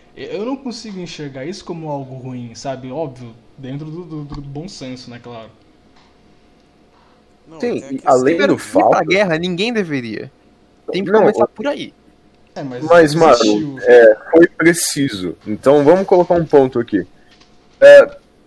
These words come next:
Speaker 3: você não encara que o fato do homem, já que estamos tocando nessa tecla, o homem ir pra guerra e a mulher não, ser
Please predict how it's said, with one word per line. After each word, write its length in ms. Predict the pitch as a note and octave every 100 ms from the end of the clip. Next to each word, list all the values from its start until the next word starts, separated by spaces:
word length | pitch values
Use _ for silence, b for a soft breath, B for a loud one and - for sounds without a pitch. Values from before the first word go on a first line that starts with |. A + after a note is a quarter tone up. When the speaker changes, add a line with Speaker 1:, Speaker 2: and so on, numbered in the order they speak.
| _ _ _ _ -
Speaker 3:
você 320 | A#2+ C3 E3
não 180 | F#3 F3+
encara 680 | D#3+ - - G#2 A2 G#2+ F2+
que 180 | - A2+
o 80 |
fato 580 | G2+ - A2 G#2+ A#2+ -
do 260 | D#2+ F2+ A2+
homem, 440 | A2 B2+ D#3 D#3+ D#3+ - - E2+ F#2
já 200 | G#2+ A#2
que 100 | -
estamos 300 | - A#2 A2+
tocando 260 | A2+ A#2 G#2+
nessa 240 | G#2 A2
tecla, 420 | - G#2 F#2+ F2+ _ b b b _ -
o 180 | C3+ C3+
homem 360 | D#3 F3+ F3+ -
ir 120 | B2+
pra 140 | - B2
guerra 340 | A2 A2 A2
e 60 | G#2
a 60 |
mulher 420 | G#2 G#2 G2+ G#2 G2
não, 340 | G2 G#2+ F2+ -
ser 460 | - - C#3 D3+